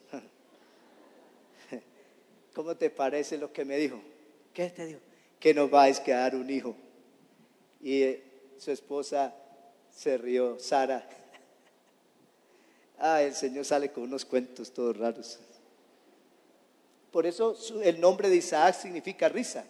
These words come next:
porque ellos se rieron los dos. <laughs> Ah, el Señor sí es chistoso. "¿Con qué aliento, mija? Si hace cuántos años no hacemos nada". "Ya no te busco". Ella dijo: "Uh, yo sé que eso".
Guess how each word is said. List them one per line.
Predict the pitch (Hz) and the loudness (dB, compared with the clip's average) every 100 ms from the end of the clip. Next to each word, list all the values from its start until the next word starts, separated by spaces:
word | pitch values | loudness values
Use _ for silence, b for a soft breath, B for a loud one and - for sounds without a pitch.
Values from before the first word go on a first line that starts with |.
| - _ _ _ _ _ _ _ _ _ _ | -20 _ _ _ _ _ _ _ _ _ _
porque | 156 - 147 | -6 0 0
ellos | 147 170 | 2 2
se | 175 | 2
rieron | 151 151 165 202 160 | 2 4 4 4 0
los | 139 117 | -6 -8
dos. | 117 107 - - | -12 -12 -18 -20
<laughs> | - | -10
Ah, | 135 | -8
el | 110 | -8
Señor | - 131 123 131 123 | -6 -6 -6 -8 -6
sí | 135 | -8
es | |
chistoso. | 120 113 - 120 - - _ _ _ _ _ _ _ _ _ | -8 -18 -16 -16 -16 -20 _ _ _ _ _ _ _ _ _
"¿Con | - 165 | -4 -4
qué | - 175 | 6 8
aliento, | 156 165 180 147 - | 8 6 2 0 -8
mija? | 147 170 160 | -6 -4 -4
Si | 175 | -4
hace | 170 165 | -8 2
cuántos | 233 403 208 - 196 | 2 2 -4 -4 2
años | 240 208 175 | 2 0 -4
no | 165 | -2
hacemos | 165 175 165 139 | 0 0 -4 -6
nada". | 156 110 - - - _ _ _ _ _ _ _ _ _ _ _ _ _ _ _ _ _ _ _ _ _ _ _ _ _ _ - | -6 -6 -12 -20 -20 _ _ _ _ _ _ _ _ _ _ _ _ _ _ _ _ _ _ _ _ _ _ _ _ _ _ 2
"Ya | 175 | 4
no | 196 208 | 6 6
te | 190 | 6
busco". | 180 262 - - 160 | 6 4 2 -2 4
Ella | 175 | 8
dijo: | 165 | 8
"Uh, | 453 523 508 226 | 8 6 8 6
yo | 196 | 0
sé | 175 185 | 2 2
que | 180 190 | 4 -2
eso". | - | -4